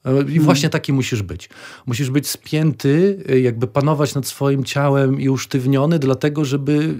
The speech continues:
Speaker 1: nie sflaczeć i nie spaść po prostu. A musisz być zrelaksowany, maksymalnie mo-, maksymalnie możliwie zrelaksowany, żeby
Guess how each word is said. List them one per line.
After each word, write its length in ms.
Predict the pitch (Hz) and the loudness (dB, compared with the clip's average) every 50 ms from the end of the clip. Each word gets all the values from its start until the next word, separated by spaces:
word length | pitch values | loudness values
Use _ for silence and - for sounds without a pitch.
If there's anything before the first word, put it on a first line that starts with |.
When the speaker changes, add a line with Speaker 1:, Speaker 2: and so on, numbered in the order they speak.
| - 151 156 | -8 -6 -4
Speaker 1:
nie 140 | 151 143 143 | -2 -2 -2
sflaczeć 540 | - - - - 143 139 135 - 139 - - | -2 -2 -2 0 0 0 0 -2 -6 -6 -2
i 60 | 135 | 0
nie 160 | 135 127 110 | 2 2 2
spaść 360 | 98 - - 90 87 - - | 2 -2 -6 -8 -8 -8 -10
po 120 | - - 98 | -10 -10 -10
prostu. 480 | - 98 92 87 85 - - - 104 107 - - - - - - | -8 -8 -8 -8 -10 -10 -14 -14 -14 -14 -16 -16 -18 -18 -10 -4
A 80 | 107 | 0
musisz 320 | 107 123 117 - 151 127 117 | 0 0 0 0 -4 -6 -4
być 280 | 127 135 127 - - - - - - _ | -4 -4 -4 -4 -10 -14 -18 -20 -12 _
zrelaksowany, 840 | - 107 107 131 135 135 135 135 - - - 135 131 156 165 151 131 | -2 0 2 2 4 2 2 0 0 -2 -2 -2 0 0 2 2 2
maksymalnie 640 | 123 123 117 - - - 127 131 131 127 127 127 123 | 2 2 0 -2 -2 0 2 2 2 4 2 2 2
mo-, 180 | 123 123 127 - - | 2 2 0 -2 -6
maksymalnie 640 | - 127 120 113 - - 127 139 160 170 151 139 | -4 -4 -4 -4 -2 -2 0 2 2 2 4 4
możliwie 340 | 131 120 113 135 127 123 107 | 2 2 0 0 0 0 0
zrelaksowany, 840 | 104 110 110 107 117 107 - - 120 101 107 104 104 117 139 175 196 - - - - - - - _ _ - | 0 0 0 0 -2 -2 -2 -4 -2 0 0 0 2 2 0 0 -2 -4 -8 -14 -16 -18 -18 -20 _ _ -6
żeby 1040 | 107 101 95 98 95 92 104 127 143 151 139 131 147 151 151 147 147 147 147 147 | -6 -4 -4 -4 -4 -2 0 2 2 0 0 0 2 2 4 4 4 2 2 0